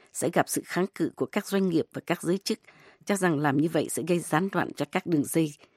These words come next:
tiếp tế của họ. Dự kiến, Thượng viện Mỹ sẽ thông qua luật pháp trao thêm quyền cho Tổng thống Obama để thương thuyết hiệp định hợp tác xuyên Thái Bình Dương T P P với mười hai nước đối tác, trong đó có Việt Nam.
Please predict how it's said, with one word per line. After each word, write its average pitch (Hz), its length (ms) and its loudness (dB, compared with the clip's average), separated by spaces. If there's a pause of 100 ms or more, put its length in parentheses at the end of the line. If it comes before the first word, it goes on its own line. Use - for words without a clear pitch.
(280)
tiếp 208 200 0
tế 160 140 2
của - 200 -2
họ. - 220 -6 (720)
Dự 165 260 2
kiến, 196 280 2 (180)
Thượng 160 160 4
viện 160 260 4
Mỹ 165 260 0
sẽ - 160 -4
thông 226 160 0
qua 208 280 -2
luật 175 260 -4
pháp 214 300 -4
trao 208 200 -2
thêm 208 200 -2 (120)
quyền 165 240 4
cho 180 160 -2
Tổng 135 200 2
thống 170 240 0
Obama 190 440 0 (360)
để 151 100 0
thương 226 220 2
thuyết - 220 -4
hiệp - 120 0
định 147 260 2
hợp 147 180 -6
tác 202 200 -2
xuyên 208 240 0
Thái 196 140 -2
Bình 180 160 -2
Dương 185 280 2 (320)
T - 40 -10
P 202 180 -2 (140)
P - 40 -2 (600)
với 175 160 4
mười 185 220 0
hai 170 200 -2
nước 185 200 0
đối 180 180 0
tác, 196 280 -2 (320)
trong 190 200 0
đó 165 220 0 (120)
có 175 160 0
Việt 185 200 -4
Nam. 165 220 0